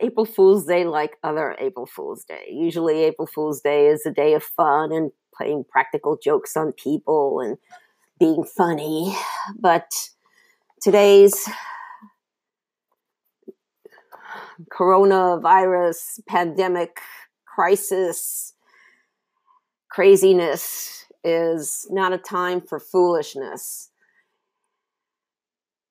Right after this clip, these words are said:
Yeah, it's, it's, this is not a time to be foolish. For me personally, it's the, two years ago, April first was also Easter Sunday.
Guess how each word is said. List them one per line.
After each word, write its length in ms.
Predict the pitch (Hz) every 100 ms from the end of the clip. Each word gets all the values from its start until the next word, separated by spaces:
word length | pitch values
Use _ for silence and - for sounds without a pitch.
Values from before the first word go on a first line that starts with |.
| _ _ _ _
Yeah, 320 | 170 165 117 - _
it's, 360 | - 147 139 - - -
it's, 240 | - 151 147
this 180 | 196 196
is 140 | 196 185
not 220 | 175 160
a 40 |
time 280 | - 147 151
to 100 | 139
be 100 | 147
foolish. 720 | - 147 135 135 - - - - _ _ _ _ _ _ _ _ _ _ _
For 120 | 202
me 520 | 226 277 269 240 247
personally, 1000 | - 247 247 247 214 190 185 175 202 240 - - - - - - 208
it's 400 | 190 180 175 - -
the, 760 | 190 190 185 180 175 170 165 -
two 100 | 262
years 300 | 247 240 233
ago, 460 | 196 170 165 170 - _ _ _
April 220 | 190 190 196
first 300 | 190 190 202
was 140 | 185
also 300 | 170 160 -
Easter 280 | - 135 180
Sunday. 540 | - 381 262 127 -